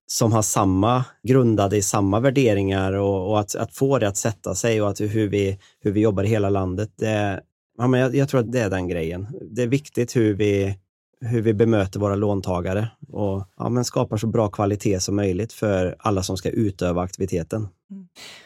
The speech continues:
Speaker 2: Men jag tänker, du har ju också jobbat med det här i tio år nu, sedan start. Vad är det som liksom fortsätter att driva dig, som gör att du vill fortsätta att bara jobba för det här?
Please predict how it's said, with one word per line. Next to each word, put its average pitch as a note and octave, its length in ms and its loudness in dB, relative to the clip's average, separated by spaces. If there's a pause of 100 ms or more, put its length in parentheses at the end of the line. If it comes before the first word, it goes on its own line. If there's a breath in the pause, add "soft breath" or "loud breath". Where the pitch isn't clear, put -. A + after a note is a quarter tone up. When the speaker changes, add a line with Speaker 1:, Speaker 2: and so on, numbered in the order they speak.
(160 loud breath)
Speaker 2:
Men F#3+ 80 -4
jag F#3+ 60 -2
tänker, G3 180 4
du G3 100 4
har A#3+ 80 8
ju A3+ 60 8
också F#3 220 2
jobbat D#3+ 240 2
med D#3 100 2
det D#3 40 2
här D3+ 80 2
i D3 60 0
tio D3 400 -2
år - 300 0
nu, D3 240 -4 (360)
sedan D#3+ 120 -6
start. - 480 -10 (380 soft breath)
Vad G3 160 2
är G3 100 6
det F3+ 60 4
som F3+ 400 2
liksom E3 260 -2
fortsätter G#3 680 0
att D#3 280 2
driva G#3 500 4
dig, - 360 0 (300)
som D#3+ 100 -2
gör F3+ 140 4
att E3+ 100 0
du E3 80 0
vill E3 140 4
fortsätta E3 760 -2
att - 160 -2
bara - 420 -4 (440)
jobba E3+ 260 2
för - 120 0
det F#3+ 60 2
här? E3+ 200 -6